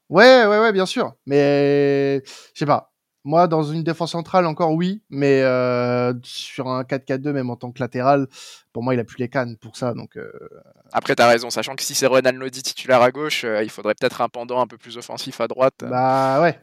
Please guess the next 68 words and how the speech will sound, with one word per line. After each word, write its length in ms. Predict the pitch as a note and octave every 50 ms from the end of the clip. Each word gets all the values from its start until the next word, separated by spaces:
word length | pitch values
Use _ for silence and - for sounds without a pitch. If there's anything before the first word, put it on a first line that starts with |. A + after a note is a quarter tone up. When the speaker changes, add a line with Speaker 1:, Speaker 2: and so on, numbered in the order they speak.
| _
Speaker 1:
voilà, 260 | - B2 C3+ C#3 A#2+ - _ _
c'est 80 | - A#2+
ça. 160 | - C3+ A#2 - _ _ - - - - - _ _ _ _
Donc, 280 | C3+ E3 F3 D#3+ -
euh, 440 | E3 D3+ D3 C#3+ C#3 C#3 C3+ C3+ C3+
voilà. 260 | C3 C3 B2 - - _ _ _ C3 C3+
Je, 260 | C3+ B2 B2 D#3 D#3+
je 100 | D3 C3
l'aurais 200 | E3 F3 F#3 F#3
pris 240 | E3 - - G#3+ G#3
parce 180 | F#3 E3 D3 -
que, 80 | -
bon, 220 | D3 C#3+ D#3 D#3+ D3+
ça 120 | - -
restait, 240 | B2+ C3 B2+ B2+ - C3+
euh, 240 | C3 B2+ B2 A2+
voilà, 280 | G#2+ G#2 G#2 G#2 A#2+ A2+ -
ça 140 | - - A#2
restait 180 | A#2+ - -
un 80 | B2 A#2+
joueur 240 | G#2+ B2 C3 B2 _
qui 120 | _ A#2+
a, 180 | G#2+ F#2+ F2 - _ _ _ _ _ _ _ _
qui 80 | - G#2
a 20 |
toujours 340 | _ _ - B2 A#2+ A#2+ A#2
été 260 | A2+ G#2+ - B2 A#2+
bon 200 | A2+ B2 B2 A#2+
à 60 | A2+
l'O 160 | G#2+ G#2+ A#2
M. 180 | C3 D3 D3+ C#3
Et 40 | A2
puis, 260 | - _ - - - -
euh, 40 | A#2+ - E3+ _ _ _ _ _ _ _ - _ _ -
il 100 | - A#2+
a 40 | A2+
encore 240 | A#2+ B2 C3 B2+ B2
de 80 | A#2+
Speaker 2:
Pour 100 | A2 -
le 60 | C3+ B2
Speaker 1:
fiers 120 | - C#3
Speaker 2:
clin 100 | C3+ C3
Speaker 1:
services. 160 | B2 C3 B2 A#2
Speaker 2:
d'œil. 80 | G#2+ - _ _
Speaker 1:
Voilà, 280 | - C#3 C#3 A#2+ - -
il 100 | - B2+
a 40 | B2+ B2+
des 100 | C3 B2
fiers 160 | C3 D3+ C#3
services 380 | - - D#3+ C#3+ C#3+ C#3 C3 -
à 80 | C#3+
rendre. 260 | C3+ C#3 E3+ G3 G3 D#3
Mais, 300 | C3+ D3+ F3 G3+ G#3 - _ - - - - - - _ _
voilà, 200 | - C3 C3 A#2+
l'Atlético 520 | A2+ A#2 A#2 - A#2+ A2 A#2 A#2+ - - D3
a 60 | C3+
fait 120 | B2 - C3
un 80 | A#2 A2+
très 120 | - C3
bon 160 | B2 B2 B2
coup 160 | A#2+ _ C3+
en 40 | B2 A#2
le 60 | G#2+
prenant 300 | _ _ A2+ A2+ A2 G#2+
libre. 220 | A2 B2 C3+ B2+ A2+
Donc, 100 | G#2 E2+ _ -
euh, 60 | - - D#3+ _ _ _ _ _ _ _
voilà, 180 | - - -